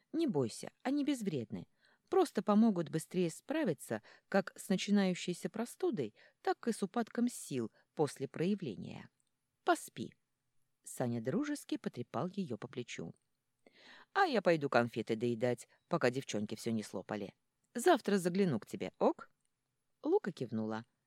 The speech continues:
легла на бок, завернулась в одеяло. Спустя пару минут после того, как Логинов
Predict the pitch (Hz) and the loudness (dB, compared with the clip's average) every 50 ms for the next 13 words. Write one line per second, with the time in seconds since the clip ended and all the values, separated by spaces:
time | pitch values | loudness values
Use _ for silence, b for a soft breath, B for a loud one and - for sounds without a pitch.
0 | _ _ - 131 117 117 120 107 110 123 151 220 269 285 269 - - _ _ _ | _ _ -6 -4 -4 -2 -2 -2 -2 0 0 0 0 -2 -4 -6 -10 _ _ _
1 | - 135 127 135 117 113 113 131 170 233 233 - - - 120 107 107 101 104 98 | -10 -8 -6 -4 -4 -4 -2 -2 -2 -2 -4 -6 -6 -8 -8 -6 -8 -8 -8 -10
2 | 95 98 98 - - _ _ _ _ _ _ _ _ B B B B B B B | -12 -12 -14 -16 -18 _ _ _ _ _ _ _ _ B B B B B B B
3 | B B - - - - 233 - - - 320 - - 254 247 233 220 220 220 226 | B B -14 -4 0 2 2 2 2 0 2 2 4 4 4 6 6 8 8 8
4 | 247 254 226 - - - 165 - - 143 131 - 143 151 180 - - 127 - - | 6 4 2 0 -2 -2 -2 0 -2 -2 -2 0 0 0 0 -2 -4 -6 -4 0
5 | 170 170 156 123 131 127 127 | 0 0 0 0 -2 -2 -2